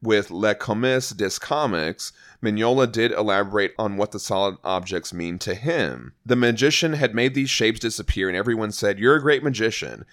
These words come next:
It's like people saying to me, 'You're a great artist.' Well, I don't feel that I am a great artist. I feel like I get credit for being better than I am. So that's the feeling that went into that. And the shapes coming back, it was sort of like someone saying, 'You know,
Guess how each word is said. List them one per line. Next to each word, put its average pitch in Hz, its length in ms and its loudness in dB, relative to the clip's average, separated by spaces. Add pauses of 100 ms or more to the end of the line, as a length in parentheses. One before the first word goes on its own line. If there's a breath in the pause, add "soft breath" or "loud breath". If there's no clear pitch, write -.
(260 loud breath)
It's 117 160 -2
like 139 160 2
people 143 260 -2
saying 127 320 0
to 117 120 -4
me, 117 160 0
'You're 110 240 2
a 127 80 2
great 113 280 2
artist.' - 580 -6 (260 loud breath)
Well, 113 120 4
I 117 100 6
don't 143 180 2
feel 107 260 0
that 98 100 0
I 92 120 2
am 90 120 -2
a 80 60 -6
great 73 260 -6
artist. 50 640 -10
I 104 80 0
feel 139 120 4
like 131 120 6
I 127 100 6
get 135 160 2
credit 107 320 2
for 98 160 -2
being 101 300 -2
better 104 200 0
than 113 140 0
I 110 140 0
am. 58 480 -8 (280 loud breath)
So - 140 -4
that's 123 160 4
the 151 80 2
feeling 127 280 2
that 92 140 2
went 101 200 0
into 107 240 -4
that. 73 340 -2
And 98 80 -8
the 95 60 -2
shapes 117 280 -2
coming 113 300 -4
back, 110 420 0
it 107 80 -4
was 104 200 -2
sort 127 260 -2
of 113 80 -6
like 104 140 2
someone 107 260 -4
saying, 101 340 -2
'You 120 120 -2
know, 104 320 2